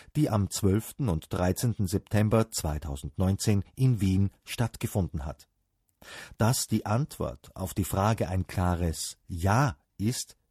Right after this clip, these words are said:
liegt auf der Hand. Denn noch immer sind Frauen mit Behinderungen von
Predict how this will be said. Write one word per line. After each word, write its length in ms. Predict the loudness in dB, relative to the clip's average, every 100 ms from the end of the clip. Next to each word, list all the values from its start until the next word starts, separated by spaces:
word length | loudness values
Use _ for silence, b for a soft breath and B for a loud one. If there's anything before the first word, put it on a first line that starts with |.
| _
liegt 360 | 4 4 4 -4
auf 120 | -4
der 140 | -4
Hand. 300 | -2 -4 -6 _ _ _ _ _ -20 B B B
Denn 220 | 6 8
noch 220 | 8 8 6
immer 280 | 2 4
sind 220 | 4 2 2
Frauen 420 | 2 4 6 4
mit 220 | 2 2
Behinderungen 600 | 2 4 4 4 4 4 0 B
von 380 | 0 4 6 4